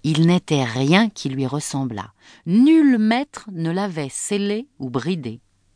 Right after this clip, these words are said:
Il avait bien des années durant mené une existence heureuse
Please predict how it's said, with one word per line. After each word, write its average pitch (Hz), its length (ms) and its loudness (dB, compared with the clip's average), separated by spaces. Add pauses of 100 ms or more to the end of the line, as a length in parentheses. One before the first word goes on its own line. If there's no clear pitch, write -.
(480)
Il 160 180 0
avait 156 380 0
bien 139 420 -2
des 165 260 -2
années 170 320 0
durant 131 480 -6 (400)
mené 160 520 2
une 135 180 -2
existence 151 840 -6 (140)
heureuse 165 640 -6